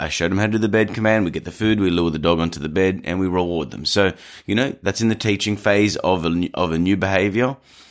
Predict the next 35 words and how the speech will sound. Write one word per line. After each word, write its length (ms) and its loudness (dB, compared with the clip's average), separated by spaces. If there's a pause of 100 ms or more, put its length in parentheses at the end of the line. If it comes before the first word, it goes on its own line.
You 100 -2
can 160 2
be 100 4
drilling 380 2
these 180 0
behaviors, 520 -4
and, 140 2
like, 200 2
let's 180 2
go 160 4
with 140 2
the 40 -4
bed 220 0
command 340 -6
for 100 -6
now. 200 -6 (720)
So, 320 0 (420)
um, 320 2
you've 160 0
got 120 0
the 40 -4
time 280 0
to 60 -4
be 160 0
at 60 -4
home, 360 0 (380)
and 600 2 (320)
you 800 2 (580)
wanna 280 0
strengthen 400 -2
your 100 0
dog's 300 -4
bed, 360 -6
bed 220 -4
command. 420 -8